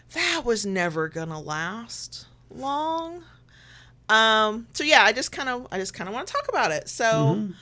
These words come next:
Speaker 1: uh, um, let's start with you. Um, is, I have many questions.
Speaker 2: Oh, goodness.
Speaker 1: Is s-, silliness kind of new to you,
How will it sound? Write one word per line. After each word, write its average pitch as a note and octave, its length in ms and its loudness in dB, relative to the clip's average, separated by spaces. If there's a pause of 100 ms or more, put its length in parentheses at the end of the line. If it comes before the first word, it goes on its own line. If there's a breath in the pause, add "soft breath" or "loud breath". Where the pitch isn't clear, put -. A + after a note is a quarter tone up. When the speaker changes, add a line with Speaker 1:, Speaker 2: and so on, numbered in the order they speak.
(400 loud breath)
Speaker 1:
uh, B3 380 2
um, F3+ 140 -10
let's D#4 280 -2
start - 260 -2
with E4 160 -6
you. F3+ 480 0 (140)
Um, G3 680 -4 (220)
is, C4 680 -2 (380 soft breath)
I A3 80 -4
have G#3+ 120 -2
many F3 240 -4
questions. D#3+ 720 -12
Speaker 2:
Oh, C3 140 6
goodness. A#2 480 0 (120)
Speaker 1:
Is - 500 -2 (260)
s-, G#3+ 240 -16 (140)
silliness D#4 760 -4
kind B3 300 -6
of G#3+ 160 -2
new G3+ 440 -2
to - 140 -8
you, A#3 380 -6